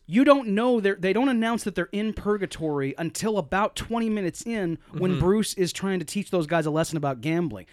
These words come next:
Speaker 1: Hey, back
Speaker 2: Uh-huh.
Speaker 1: when you guys were on Earth, I said, "What?" <laughs> Oh, wait a minute. What? So we're in the afterlife here? <laughs> I mean, I know Bruce is dead to begin the movie, but, but y-,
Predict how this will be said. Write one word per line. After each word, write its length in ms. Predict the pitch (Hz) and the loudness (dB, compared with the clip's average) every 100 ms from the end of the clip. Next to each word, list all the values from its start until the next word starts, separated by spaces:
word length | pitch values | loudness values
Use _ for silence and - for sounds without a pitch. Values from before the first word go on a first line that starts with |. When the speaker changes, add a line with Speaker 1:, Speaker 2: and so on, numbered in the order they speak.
| - | -6
Speaker 1:
Hey, 100 | - | 4
back 100 | 214 | 6
Speaker 2:
Uh-huh. 160 | 214 240 | 8 6
Speaker 1:
when 100 | 220 | 6
you 80 | 214 | 6
guys 200 | 233 190 | 6 6
were 80 | 196 | 4
on 120 | 180 | 6
Earth, 260 | 220 214 180 | 6 6 2
I 60 | |
said, 200 | - 160 139 | 0 -4 2
"What?" 360 | 226 427 - - - | 6 6 2 -4 -2
<laughs> 80 | - - - - - - 605 - - - - _ _ - - - | 0 -2 -4 2 0 4 2 2 -14 -20 -20 _ _ -20 -10 6
Oh, 120 | 466 392 | 6 8
wait 160 | 440 | 6
a 40 | 330 | 4
minute. 280 | 285 - 320 | 2 0 4
What? 200 | 320 - | 4 6
So 160 | 370 | 6
we're 160 | 302 320 | 8 8
in 100 | 302 | 8
the 120 | 226 | 8
afterlife 580 | 254 339 370 359 381 311 | 6 6 4 4 4 2
here? 320 | 359 415 381 - 659 | 0 0 -2 -6 -12
<laughs> 320 | - _ _ | -14 _ _
I 40 | 269 | 6
mean, 160 | 285 254 | 6 6
I 120 | 277 | 4
know 200 | 294 392 | 6 4
Bruce 320 | 240 294 247 | 4 2 2
is 160 | 233 156 | -2 0
dead 320 | 170 233 247 | 4 4 4
to 40 | |
begin 320 | 220 196 220 226 | -2 0 2 2
the 60 | |
movie, 440 | 190 185 202 277 285 - - - | 2 2 0 -2 -4 -12 -20 -2
but, 220 | 233 254 | -2 2
but 180 | 226 | 2
y-, 60 | 262 | 0